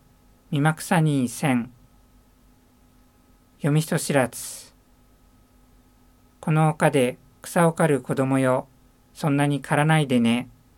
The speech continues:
刈らないで置いたって、あの人がやってくるんだから、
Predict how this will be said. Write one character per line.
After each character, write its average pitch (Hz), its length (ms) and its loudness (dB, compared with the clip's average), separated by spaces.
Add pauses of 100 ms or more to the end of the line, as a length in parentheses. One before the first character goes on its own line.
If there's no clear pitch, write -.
(640)
刈 - 120 -2
ら 156 100 4
な 160 160 4
い 151 80 0
で 143 100 0
置 131 160 2
い 131 40 -4
た 151 100 2
っ 139 80 -2
て、 123 360 -4 (540)
あ 151 100 -2
の 160 100 2
人 160 180 -4
が 147 200 2
や 127 120 2
っ 127 40 -8
て - 160 -6
く 160 140 0
る 160 120 4
ん 156 60 2
だ 139 120 0
か 123 140 0
ら、 117 260 0